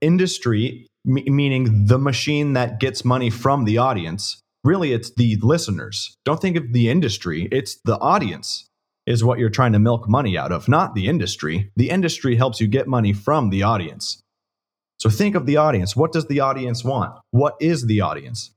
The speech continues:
The audience is mostly casual listeners who are not interested in spending their free time digging for music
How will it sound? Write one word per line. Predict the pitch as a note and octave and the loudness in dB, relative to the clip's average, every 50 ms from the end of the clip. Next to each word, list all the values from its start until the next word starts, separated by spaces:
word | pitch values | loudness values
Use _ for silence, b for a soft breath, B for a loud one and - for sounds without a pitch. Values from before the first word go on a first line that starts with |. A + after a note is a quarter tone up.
| _ _ | _ _
The | - D#3 B2+ | -2 0 0
audience | - C#3 D3+ E3+ F3 D#3+ D#3+ - | 2 0 0 0 0 -2 -2 -2
is | B2+ A#2 G#2+ | -2 0 2
mostly | A#2 A#2+ C#3 D3+ D#3 F#3 F#3+ F#3 - - G#2 - - G2 G#2 | 2 4 4 4 2 2 0 -2 -6 -4 -2 0 0 0 0
casual | G2+ - - D3+ D#3 F3 E3+ D3 C3+ B2 A#2 A#2 | -2 -2 0 0 0 0 0 0 0 0 2 2
listeners | B2+ C#3 - - - E2+ D#2+ - G#2+ - - - _ _ | 0 0 -2 -4 -6 -8 -8 -8 -8 -10 -12 -14 _ _
who | - C3+ | -2 0
are | C3 B2 | 0 2
not | A#2 A2+ A#2 C3 D#3 D#3 - | 2 2 2 2 2 0 0
interested | C#3 D3+ D#3+ D#3 C#3+ - - A2+ G#2 | -4 -4 -2 -4 -4 -2 -2 0 2
in | G#2 G2+ G2+ G2+ - - | 2 2 0 -2 -8 -14
spending | - - B2+ B2 C3+ C3+ B2+ | -6 -2 -2 -2 0 0 0
their | A#2 A#2 G#2+ | 0 0 0
free | A2 B2+ C3 B2+ | 0 -2 -4 0
time | B2 B2+ A2+ G2+ G2+ G2+ F#2+ | 2 2 4 4 2 2 2
digging | - C3 C3+ B2+ A#2+ G#2 G2+ G#2 G2+ - _ | 0 0 2 2 2 2 2 2 0 -4 _
for | - B2 | 0 2
music | A2 A#2 C3+ D3 C3+ A#2 G2+ F#2+ G2 - | 2 2 2 0 0 0 -2 -4 -4 -6